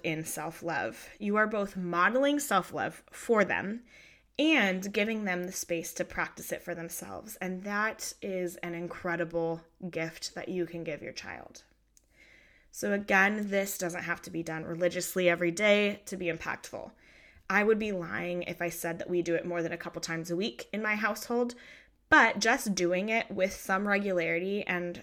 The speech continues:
as part of the normal routine of things can have massive long-term benefits.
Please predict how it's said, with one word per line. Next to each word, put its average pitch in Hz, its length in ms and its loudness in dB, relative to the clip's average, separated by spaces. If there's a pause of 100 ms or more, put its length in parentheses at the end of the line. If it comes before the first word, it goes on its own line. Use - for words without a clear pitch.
(120)
as 190 160 0
part - 300 0
of 185 100 -4
the 185 80 0
normal 180 420 0
routine 170 420 -2
of 165 80 -6
things 196 400 -4
can 214 180 0
have 202 260 4
massive 170 640 -2
long-term 165 540 -8
benefits. - 760 -12